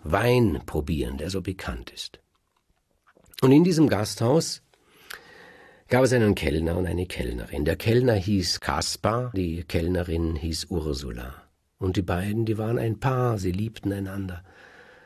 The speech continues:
Braut und Bräutigam, die Hochzeit stand bevor. Und der Kaspar kam, um dem Faust den Wein einzuschenken. Und er war etwas nervös,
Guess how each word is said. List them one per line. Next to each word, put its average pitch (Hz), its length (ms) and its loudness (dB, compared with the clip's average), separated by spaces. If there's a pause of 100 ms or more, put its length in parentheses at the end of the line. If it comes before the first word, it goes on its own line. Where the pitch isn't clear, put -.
(360)
Braut 92 480 0
und 69 160 -12
Bräutigam, 80 800 -2 (480)
die 87 120 -2
Hochzeit - 520 -4
stand - 440 -10
bevor. - 420 -14 (1120)
Und 101 160 0
der 95 140 2
Kaspar 110 480 -2
kam, 80 500 -2 (540)
um 95 260 0
dem 67 420 -8 (220)
Faust - 840 -8 (520)
den 107 200 -2
Wein 76 320 0 (260)
einzuschenken. 65 880 -10 (1200)
Und 98 140 2
er 95 80 4
war 107 120 2
etwas 104 300 -2
nervös, 98 1000 -2